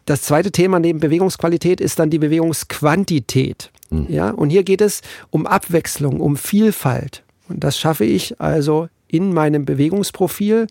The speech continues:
Speaker 1: sitzen. Ja? Kann ich auch vielfältig sitzen, um nur mal ein Thema zu nennen. Und das dritte sind die äußeren Bedingungen. All das werden wir noch angehen, ähm, im nächsten Mesozyklus dann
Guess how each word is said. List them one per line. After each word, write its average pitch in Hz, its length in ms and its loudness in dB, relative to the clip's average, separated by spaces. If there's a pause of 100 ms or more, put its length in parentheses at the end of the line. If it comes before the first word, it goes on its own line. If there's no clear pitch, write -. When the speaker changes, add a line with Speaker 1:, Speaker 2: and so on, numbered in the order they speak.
(200)
Speaker 1:
sitzen. 160 480 0 (560)
Ja? 254 220 0 (320)
Kann 139 180 0
ich 160 180 -2
auch 185 280 2
vielfältig 170 640 0
sitzen, - 340 -2 (320)
um - 140 -8
nur 139 160 0
mal 143 120 4
ein 156 180 2
Thema 135 460 0
zu - 140 -4
nennen. 127 340 -2 (160)
Und 143 160 -2
das 139 140 0
dritte 190 280 2
sind 185 160 0
die 180 100 2
äußeren 170 440 2
Bedingungen. 127 580 0 (1200)
All 156 200 2
das 160 340 0
werden 147 260 2
wir 143 80 2
noch 135 200 0
angehen, 196 580 2 (320)
ähm, - 360 0
im 131 120 0
nächsten 143 380 0
Mesozyklus 147 720 0
dann 147 280 0